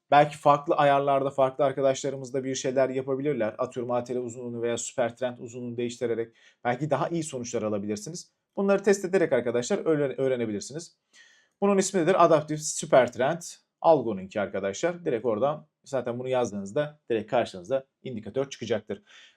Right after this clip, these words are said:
Sizlerin de böyle beğendiğiniz indikatörler varsa arkadaşlar biz de yapay zekamıza sunarak hani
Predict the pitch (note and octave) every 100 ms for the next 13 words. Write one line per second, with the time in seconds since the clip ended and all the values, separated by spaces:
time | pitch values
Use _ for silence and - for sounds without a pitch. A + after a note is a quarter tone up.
0 | _ - C#3 G3 A#3+ B3 A#3 G#3 G#3 G#3
1 | G#3+ G#3+ G3+ G3+ G#3+ A3 G#3 A3 A3+ A3
2 | F3+ D#3 D3 D3+ G#3+ G3 F3 F#3 F3+ F#3
3 | E3+ F#3 F#3 E3+ E3 F3 F3 D3 D3+ -
4 | - D3+ D#3+ C#3+